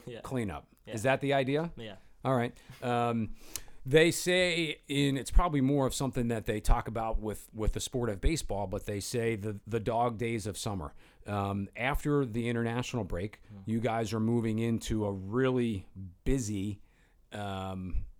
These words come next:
Speaker 2: time period. You've
Speaker 1: Yeah.
Speaker 2: got the game against Chicago. You've got a really busy July. Obviously, the weather's starting to heat up.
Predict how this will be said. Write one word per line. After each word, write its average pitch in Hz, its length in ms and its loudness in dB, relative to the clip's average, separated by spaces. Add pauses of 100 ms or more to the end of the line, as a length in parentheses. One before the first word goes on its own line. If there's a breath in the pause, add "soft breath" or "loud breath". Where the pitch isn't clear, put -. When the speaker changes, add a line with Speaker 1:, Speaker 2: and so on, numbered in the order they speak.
(340)
Speaker 2:
time 156 240 -2
period. - 440 -6
You've 104 100 -8
Speaker 1:
Yeah. 95 80 -10
Speaker 2:
got 110 360 -2
the 98 80 -8
game 113 200 -2
against 117 260 -2
Chicago. 170 560 0 (320 loud breath)
You've 107 260 -4
got 107 400 -4 (120)
a 101 100 -4
really 123 400 2
busy 117 300 -2
July. 117 600 -2 (320 soft breath)
Obviously, 113 460 -2
the 107 120 -2
weather's 120 380 -2
starting 131 360 -4
to 127 80 -2
heat 135 220 -6
up. 147 260 0